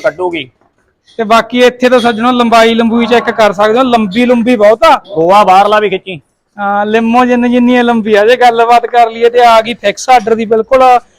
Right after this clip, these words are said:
Speaker 2: ਤੇ ਉੱਤੋਂ ਬਾਡੀ ਬੂਡੀ ਦੀ ਗੱਲ ਕਰ ਲਈਏ ਸੱਜਣੋ, ਇਹਦੀ ਬਾਡੀ
Speaker 1: ਆ ਦੇਖ ਲੈ।
Speaker 2: ਬੂਡੀ ਵੀ ਯਾਰ ਲਾਜਵਾਬ ਆ ਗਈ ਝੋਟੀ ਦੀ ਜਮਾਂ।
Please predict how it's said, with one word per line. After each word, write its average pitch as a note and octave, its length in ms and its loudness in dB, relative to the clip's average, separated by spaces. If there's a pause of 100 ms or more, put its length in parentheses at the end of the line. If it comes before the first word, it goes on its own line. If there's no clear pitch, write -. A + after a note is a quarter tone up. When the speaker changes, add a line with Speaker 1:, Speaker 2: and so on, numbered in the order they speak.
(240)
Speaker 2:
ਤੇ C4+ 80 2
ਉੱਤੋਂ C4+ 400 0
ਬਾਡੀ A3 420 0
ਬੂਡੀ A3+ 320 -2
ਦੀ A#3 140 -2
ਗੱਲ A#3 200 2
ਕਰ A#3 200 0
ਲਈਏ A3+ 160 -2
ਸੱਜਣੋ, A3 480 -4
ਇਹਦੀ A3+ 120 -4
ਬਾਡੀ A3 260 0
Speaker 1:
ਆ A#3+ 40 -4
ਦੇਖ G#3 120 -4
ਲੈ। G3 60 -6
Speaker 2:
ਬੂਡੀ G3+ 220 -8
ਵੀ G#3 140 -6
ਯਾਰ G3+ 160 0
ਲਾਜਵਾਬ F#3+ 640 -2
ਆ D#3+ 100 -6
ਗਈ F#3+ 100 -18
ਝੋਟੀ G#3+ 320 -6
ਦੀ G3 80 -12
ਜਮਾਂ। F#3 380 -6